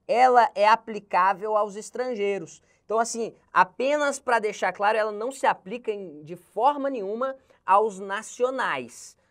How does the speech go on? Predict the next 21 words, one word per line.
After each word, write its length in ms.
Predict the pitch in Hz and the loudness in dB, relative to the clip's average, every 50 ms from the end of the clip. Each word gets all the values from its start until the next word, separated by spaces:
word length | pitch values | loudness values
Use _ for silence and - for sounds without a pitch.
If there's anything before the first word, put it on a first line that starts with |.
| _ _ | _ _
ok? 480 | - 127 - - 196 226 262 277 - _ _ _ _ _ _ _ _ _ _ _ _ _ _ _ _ - | -18 -10 -2 2 2 2 2 2 -2 _ _ _ _ _ _ _ _ _ _ _ _ _ _ _ _ -14
Inclusive, 640 | 160 165 175 190 175 160 139 170 220 226 214 _ _ _ _ _ | -12 -10 -8 -6 -6 -6 -8 -8 -12 -12 -14 _ _ _ _ _
a 100 | - 151 | -8 -8
Constituição, 880 | 160 - 202 233 226 - - 214 190 - - - 208 226 240 220 147 101 _ _ _ _ _ _ _ _ _ _ _ _ _ _ _ _ _ _ _ _ _ _ _ _ _ _ _ _ | -6 -6 -6 -6 -6 -8 -12 -14 -12 -10 -4 -4 -2 -2 -2 -4 -6 -10 _ _ _ _ _ _ _ _ _ _ _ _ _ _ _ _ _ _ _ _ _ _ _ _ _ _ _ _
então, 240 | _ _ - 147 151 | _ _ -6 -4 -2
aplica-se 880 | 160 156 _ - 165 165 196 196 _ - 240 240 240 - - 262 - _ - | -2 -4 _ -8 -12 -12 -12 -12 _ -6 -6 -6 -6 -10 -12 -14 -12 _ 2
aos 300 | 180 185 202 202 175 190 | 2 2 2 0 -6 -12
estrangeiros. 1500 | 208 208 - - - 233 226 226 226 190 165 165 175 180 180 175 151 127 110 95 - _ _ _ _ _ _ _ _ _ _ _ _ _ _ _ _ _ _ _ _ _ _ _ _ _ _ _ _ _ _ _ _ _ - | -14 -14 -14 -14 -14 -12 -10 -10 -10 -10 -8 -8 -8 -8 -8 -10 -12 -14 -14 -16 -20 _ _ _ _ _ _ _ _ _ _ _ _ _ _ _ _ _ _ _ _ _ _ _ _ _ _ _ _ _ _ _ _ _ -14
Não 260 | 151 185 226 262 277 | -8 -6 -6 -4 -4
existe 720 | 277 240 202 170 165 190 240 262 285 269 - - - 269 | -6 -8 -10 -10 -12 -12 -10 -10 -10 -12 -14 -14 -10 -6
expulsão 880 | 247 240 233 - - _ - 220 214 185 - - - - 202 220 240 247 | -6 -6 -6 -8 -16 _ -16 -16 -16 -16 -18 -14 -10 -8 -6 -6 -6 -8
de 120 | 208 226 | -10 -12
nacionais. 1040 | 220 214 214 220 214 - 226 220 202 165 135 123 113 104 98 _ - - - _ _ _ _ _ _ _ _ _ _ _ _ _ _ _ _ _ _ _ _ _ _ _ _ _ | -10 -10 -10 -12 -12 -12 -12 -12 -12 -12 -12 -14 -16 -16 _ _ -20 -20 -20 _ _ _ _ _ _ _ _ _ _ _ _ _ _ _ _ _ _ _ _ _ _ _ _ _
O 80 | - - | -18 -14
que 140 | - 294 | -14 -14
que 80 | 285 - | -12 -10
seria 340 | - 381 349 339 330 311 302 | -2 2 4 4 4 2 -4
uma 140 | 277 269 254 | -4 -4 -6
expulsão 720 | 247 247 - - 240 240 214 - - - - 214 214 214 | -6 -10 -14 -16 -16 -16 -16 -16 -14 -10 -8 -8 -8 -8
de 120 | 180 196 | -12 -12
nacional? 920 | 196 185 180 175 175 - - 196 170 156 147 139 135 127 110 101 101 95 | -12 -12 -12 -12 -14 -16 -12 -12 -10 -10 -10 -10 -10 -10 -10 -12 -16 -20